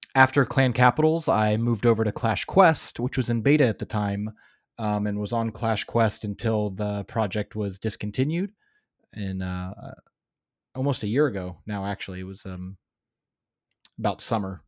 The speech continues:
of last year is when we decided to discontinue Clash Quest. And since then, I've actually been working, um,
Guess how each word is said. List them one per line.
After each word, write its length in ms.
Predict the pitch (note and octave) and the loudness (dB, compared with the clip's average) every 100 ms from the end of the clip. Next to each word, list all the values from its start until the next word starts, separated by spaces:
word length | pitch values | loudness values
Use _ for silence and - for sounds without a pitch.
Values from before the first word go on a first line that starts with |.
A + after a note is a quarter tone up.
| - | -14
of 120 | A2 | -6
last 300 | A2 G2 - | -4 -4 -4
year 120 | G2+ | -6
is 100 | F#2 | -4
when 120 | G2+ | -6
we 80 | G2 | -6
decided 440 | F#2+ - G2 F#2+ | -4 -2 0 -2
to 80 | G2 | -4
discontinue 520 | F#2 G#2 - F#2+ G#2 | -4 -4 -6 -6 -6
Clash 300 | G2+ C3 C3 | 2 4 4
Quest. 340 | - C#3 C3 - - - - | 4 0 0 -6 -18 -20 -10
And 160 | B2+ A2+ | -4 -2
since 240 | - C#3 - | 0 0 4
then, 320 | G3+ F3+ E3 | 4 4 2
I've 220 | C3 B2 | 2 6
actually 300 | A#2+ A2+ B2+ | 6 4 2
been 260 | A#2 A#2+ A2+ | 2 2 4
working, 500 | A#2+ A2+ A#2+ A2+ A2+ - - - - | 4 4 0 0 -4 -8 -20 -20 -4
um, 460 | A#2 A2 A2 A2 | 2 4 4 0